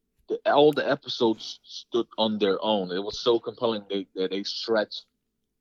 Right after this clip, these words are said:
that one story beat. Like, if you, if you want to tell a chance to, to, to, to, to, to check somebody, there's a chance to check those episodes. How you stretch one, one story beat, like, one topic, and make it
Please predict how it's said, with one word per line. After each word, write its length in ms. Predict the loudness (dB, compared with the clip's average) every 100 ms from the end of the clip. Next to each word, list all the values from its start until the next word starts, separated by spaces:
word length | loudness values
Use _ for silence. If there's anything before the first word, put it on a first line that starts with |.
| _ _ _ _ -2
that 200 | 0 2
one 320 | 2 4 4
story 360 | 0 2 4 4
beat. 220 | 0 -12 _ _ _ _ -2
Like, 180 | -2 -2 -8 _
if 60 | -4
you, 80 | -2 0
if 100 | 0
you 100 | 4
want 200 | 4 4
to 60 |
tell 180 | 4 4
a 40 | 4
chance 340 | 0 0 -2
to, 120 | -8 -8
to, 140 | -8 -4
to, 200 | -4 -4
to, 260 | -4 -6 -8 -10
to, 160 | -10 -10 _ _ _ -8
to 140 | -8
check 280 | 0 2 4
somebody, 420 | 2 4 4 4
there's 320 | 0 -4 -6
a 120 | -14 -4
chance 280 | -4 -2
to 80 | -8
check 240 | -4 -4 0
those 220 | 0 0
episodes. 400 | -2 -8 -8 -6
How 80 | -2
you 120 | -2
stretch 340 | -4 -4 -4 -4 -14 -4
one, 300 | 0 0 -2 _ _ _ _ -16 -14 -14 -16 -16 -6
one 420 | 4 4 4 -2
story 440 | -8 0 2 2 0
beat, 220 | -4 -8 _ _ -8
like, 200 | -6 -6 _ _ -2
one 200 | -2 2
topic, 440 | 2 2 0 -10 -10
and 160 | -12 -10
make 180 | -8 -6
it 100 | -8